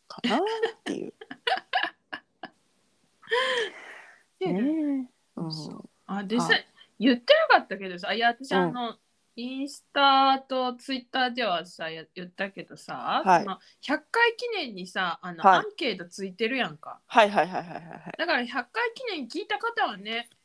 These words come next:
Speaker 1: うん。
Speaker 2: ぜひとも、あ、
Speaker 1: はい。
Speaker 2: Spotifyでね、
Speaker 1: そう、
Speaker 2: Spotifyで、
Speaker 1: Spotifyの方で。
Speaker 2: 百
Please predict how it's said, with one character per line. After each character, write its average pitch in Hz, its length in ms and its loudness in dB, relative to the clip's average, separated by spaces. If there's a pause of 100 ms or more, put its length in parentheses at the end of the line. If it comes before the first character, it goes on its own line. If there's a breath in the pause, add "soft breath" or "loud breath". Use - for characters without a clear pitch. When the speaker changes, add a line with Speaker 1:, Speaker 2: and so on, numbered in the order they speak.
(120)
Speaker 1:
う 190 80 0
ん。 190 200 0 (100)
Speaker 2:
ぜ 359 200 2
ひ - 140 -16
と 254 120 -4
も、 170 280 -10 (100)
あ、 202 160 2
Speaker 1:
は - 240 8
い。 - 40 -2
Speaker 2:
Spotify 190 360 -2
で 180 80 -20
ね、 277 260 -4 (120)
Speaker 1:
そ - 200 -20
う、 262 80 -4
Speaker 2:
Spotify 247 360 4 (260)
で、 208 100 -6
Speaker 1:
Spotify 180 220 -2
の 233 140 0
方 190 220 -6
で。 180 180 -2
Speaker 2:
百 - 100 -10